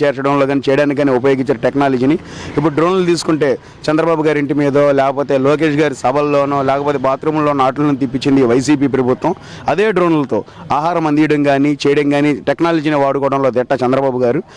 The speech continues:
అలాగే ఈ జగన్మోహన్ రెడ్డి గారు ఉన్నప్పుడు అసలు ఎంత ఇదిగా దుర్వినియోగం అయింది ప్రతి ఒక్క ఇది కూడా. ఇప్పుడు దాన్ని ఎలా పని చేయించాలి, ఏంటి అనేది అన్ని వ్యవస్థలతో పని చేయించినటువంటి ఇది చంద్రబాబు గారికి ఉంది,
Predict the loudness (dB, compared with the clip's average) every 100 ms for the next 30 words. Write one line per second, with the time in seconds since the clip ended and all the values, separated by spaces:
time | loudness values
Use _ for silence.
0 | -12 -4 -2 -2 -4 -8 -12 -12 0 0
1 | 2 0 0 0 0 0 2 4 4 4
2 | 2 0 2 2 2 0 0 2 2 0
3 | 0 0 -6 -12 -4 -2 -2 0 0 0
4 | -2 0 0 0 0 0 2 0 0 2
5 | 2 2 2 0 0 0 0 0 0 2
6 | 2 0 -2 -2 -2 0 0 0 -2 -2
7 | -2 0 0 0 0 -2 -14 -6 -2 0
8 | 0 0 2 2 2 2 0 -2 -2 -2
9 | 0 0 0 0 0 0 0 0 0 0
10 | 0 -4 -20 -20 -4 -2 0 0 0 0
11 | -2 0 -2 0 0 -2 -4